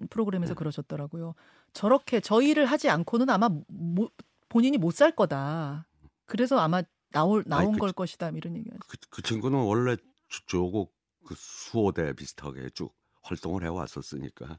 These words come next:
Speaker 1: 아, 워낙 가까운
Speaker 2: 네,
Speaker 1: 사이니까.
Speaker 2: 네.
Speaker 1: 그 조국 전 장관이 어쨌든 신당 창당을 선언했고요. 어, 민주당에서는 함께하지 않겠다는 선을 확실히
Speaker 2: 네.
Speaker 1: 그었어요. 자중하라, 이렇게
Speaker 2: 음.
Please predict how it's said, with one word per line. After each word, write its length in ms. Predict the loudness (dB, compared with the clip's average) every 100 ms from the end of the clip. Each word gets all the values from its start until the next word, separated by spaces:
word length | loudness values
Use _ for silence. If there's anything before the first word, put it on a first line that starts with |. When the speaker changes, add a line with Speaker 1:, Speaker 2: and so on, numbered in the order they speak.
| _
Speaker 1:
아, 180 | -10 -8
워낙 220 | -8 -8
가까운 360 | -8 -12 -10 -6
Speaker 2:
네, 100 | -6
Speaker 1:
사이니까. 360 | -6 -8 -10 -10
Speaker 2:
네. 340 | -8 -8 -10 -14 -18 -14 -14 -14 -14 -14 -16 -8
Speaker 1:
그 100 | -2
조국 280 | 6 6 6
전 140 | 2
장관이 320 | 4 6 6 6
어쨌든 300 | 2 0 -2
신당 280 | 2 2
창당을 420 | 2 2 2 2 2
선언했고요. 920 | 2 2 2 0 -2 0 2 0 -2
어, 680 | -4 -2 0 -2 -2 -2 -4 0
민주당에서는 1040 | 4 4 6 4 4 2 2 2 0 -4 _ _ _ _ _ _ _ _ _ _
함께하지 440 | -10 0 2 4
않겠다는 460 | 2 4 2 4 2
선을 300 | 2 2 2
확실히 280 | 0 -4 -2
Speaker 2:
네. 60 |
Speaker 1:
그었어요. 520 | 0 0 -2 -6 -6 -8 -12
자중하라, 680 | -6 -4 0 0 2 2 0
이렇게 480 | -4 -4 -2 -2
Speaker 2:
음. 60 | -4